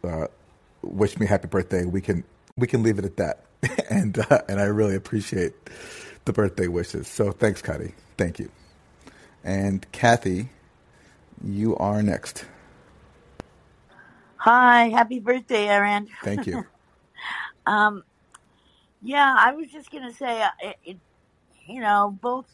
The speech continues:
Speaker 2: both sides are accusing the other, but I really think that, um, Russia has a better claim here because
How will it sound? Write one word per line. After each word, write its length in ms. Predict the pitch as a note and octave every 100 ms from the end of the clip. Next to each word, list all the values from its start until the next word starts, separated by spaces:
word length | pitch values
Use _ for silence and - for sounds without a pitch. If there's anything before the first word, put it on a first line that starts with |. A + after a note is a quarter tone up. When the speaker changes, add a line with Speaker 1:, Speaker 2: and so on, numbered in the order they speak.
| _ _ G#3+
Speaker 2:
both 200 | A#3 A3+
sides 340 | C4 A#3 A3
are 80 | A3+
accusing 480 | G3 C4 A#3 A3 G3+
the 180 | G3
other, 240 | G3+ A3 G#3
but 400 | F#3 F#3 E3 D3
I 140 | - D3+
really 300 | F#3 F#3+ F#3+
think 300 | A#3 G3+ -
that, 260 | F3 D3 - _ _ _ _ _ _ _ _ - G3
um, 560 | G3 F#3 F3+ E3 D3+ D3+ - - -
Russia 360 | - G3+ G3+ G#3
has 260 | G3+ E3+ E3+
a 60 |
better 260 | E3+ F#3+ A#3
claim 460 | - G3+ G#3 G3+
here 320 | F#3 F#3 E3 E3+
because 580 | F#3 D#3 F#3 F3+ F#3